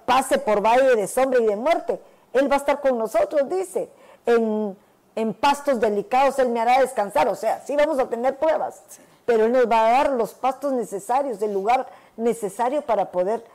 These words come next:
Speaker 1: pasar los momentos de angustia y desolación. ¿En quién confiamos? Sabemos en quién confiamos. Entonces, tenemos que entender que esa prueba viene de parte de Dios, viene a probar que tus sentimientos no te dejaron enclaustrado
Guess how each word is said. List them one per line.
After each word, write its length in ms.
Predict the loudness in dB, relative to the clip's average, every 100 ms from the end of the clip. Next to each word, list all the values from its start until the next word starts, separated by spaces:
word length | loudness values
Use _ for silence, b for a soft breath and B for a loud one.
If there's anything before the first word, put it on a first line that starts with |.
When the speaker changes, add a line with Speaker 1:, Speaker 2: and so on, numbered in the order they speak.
| B B _
Speaker 1:
pasar 460 | -4 -2 0 0 0
los 220 | -4 -4
momentos 520 | -6 -6 -4 -2 0
de 60 | -2
angustia 440 | -4 -4 0 0
y 20 |
desolación. 680 | 0 -4 -8 -8 -6 -6 -6 B B
¿En 220 | -4 -2
quién 240 | -2 -2 0
confiamos? 560 | 0 -2 -2 -4 -4
Sabemos 500 | -2 0 2 0 -2
en 120 | -8 -8
quién 200 | -10 -6
confiamos. 520 | -8 -8 -12 -12 -18 -20 B B
Entonces, 460 | -2 0 0 -2 -10 B -2
tenemos 400 | 0 0 0 0
que 80 | -2
entender 580 | 0 0 2 0 0
que 240 | 0 -2 -4 B B _
esa 380 | 0 0 -2 -4
prueba 460 | -2 0 0 -2 -4
viene 460 | -12 -6 -2 0 0
de 80 | -2
parte 320 | -2 -4 -2
de 200 | -2 -2
Dios, 260 | -4 -6 -6
viene 400 | -2 0 0 -4 -8 B B
a 240 | -2 -2 -2
probar 480 | -2 2 2 0
que 120 | 0 -2
tus 200 | -4 -4
sentimientos 840 | -4 -4 -6 -6 -2 -2 0 -2
no 200 | 0 0
te 160 | 2
dejaron 420 | 2 2 0 0 0
enclaustrado 720 | -2 -4 -4 -4 -2 2